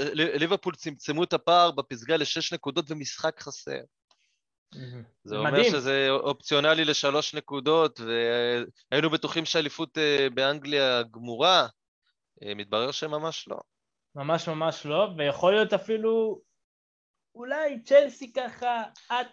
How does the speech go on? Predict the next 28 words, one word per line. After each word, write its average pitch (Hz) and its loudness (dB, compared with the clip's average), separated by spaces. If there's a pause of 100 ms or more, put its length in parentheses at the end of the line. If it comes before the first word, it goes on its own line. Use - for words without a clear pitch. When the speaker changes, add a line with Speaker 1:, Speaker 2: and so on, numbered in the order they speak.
Speaker 2:
אט, 262 2
Speaker 1:
כן, 180 2
ש-, 226 4
Speaker 2:
למרות 165 8
שהיא 165 2
לא 170 8
Speaker 1:
שמגרדת. 175 8
Speaker 2:
משכנעת, 180 2
שמגרדת, 214 0
Speaker 1:
כן. - -
Speaker 2:
ניצחה 208 -4
אחד 226 0
אפס 220 -6
את 190 -10 (140)
קריסטיאל 208 -4 (100)
פלאס, 269 0 (500)
אה, 165 0
יחד 226 2
עם 240 2
לוקאקו 240 2
Speaker 1:
חכים 208 -4
Speaker 2:
שבמחצית 170 2
Speaker 1:
זייש, 165 6
Speaker 2:
הראשונה 196 4
Speaker 1:
דקה 147 4
שמונים 139 -2
ותשע. 127 -4 (140)
Speaker 2:
נכון, 185 2